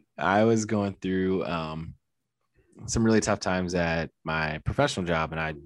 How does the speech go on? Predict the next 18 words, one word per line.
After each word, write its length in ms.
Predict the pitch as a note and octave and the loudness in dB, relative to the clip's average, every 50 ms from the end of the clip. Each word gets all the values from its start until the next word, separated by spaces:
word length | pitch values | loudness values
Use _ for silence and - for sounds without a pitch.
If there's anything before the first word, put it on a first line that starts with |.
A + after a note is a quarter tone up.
| - _ | -18 _
was 160 | - E2+ D#2 E2+ | -12 -10 -6 -4
not 180 | E2 D2 B1 | -2 -2 -2
happy 300 | - D#2+ D#2 D2 - D2 | -4 -6 -8 -8 -10 -10
at 80 | C#2+ C#2 | -8 -8
all. 300 | C#2+ C#2 C2 C2 - - _ - - - - - _ _ _ - | -8 -8 -8 -8 -10 -14 _ -20 -20 -20 -20 -20 _ _ _ -2
And 80 | F#2 F#2 | 0 2
I 200 | F2+ F2 E2+ F2 | 2 2 2 2
was 120 | F2+ F2+ | 2 0
starting 240 | - - G2+ G2 G2 | 0 2 2 2 2
to 60 | F#2+ | 0
have 240 | F#2+ G2 F2+ F2+ F2 | 0 0 -2 -2 -2
some 200 | - - F#2 F2 | -2 -2 -2 -2
really 320 | F2 F#2 F#2 F2+ F2+ F2 | 0 0 2 2 2 2
negative 340 | F2 F2 E2+ D#2+ E2 D#2+ D#2 | 0 0 -2 -2 -4 -4 -2
outlets, 760 | F2 G2 A2+ A#2 - D2 E2 D#2+ D#2 D2+ C#2 - - - - - - | 0 0 0 0 0 0 -2 -2 -2 -2 -4 -6 -8 -8 -8 -6 -6
um, 380 | E2 E2 D#2+ D#2 D#2 D#2+ E2 | -4 -4 -4 -4 -6 -8 -8
towards 400 | - - F#2 F2+ E2+ D#2+ D2+ E2 | -6 -4 -2 -2 -2 -2 -4 -2
that. 420 | G#2 C3+ E3 C3+ G2+ F#2 F2 - | -2 0 2 2 2 2 0 -2